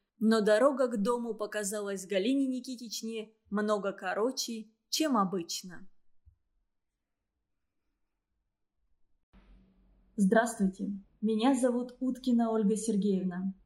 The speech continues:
и это я читаю для вас книги. Сейчас самое время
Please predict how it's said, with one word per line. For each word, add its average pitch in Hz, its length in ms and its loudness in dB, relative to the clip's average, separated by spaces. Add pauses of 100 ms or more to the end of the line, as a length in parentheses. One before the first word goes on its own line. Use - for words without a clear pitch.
(340)
и 233 160 6
это 220 180 4
я 208 260 6
читаю 202 460 0
для 196 160 4
вас 185 260 0
книги. 190 560 2 (420)
Сейчас 262 440 4
самое 247 360 4
время 247 580 0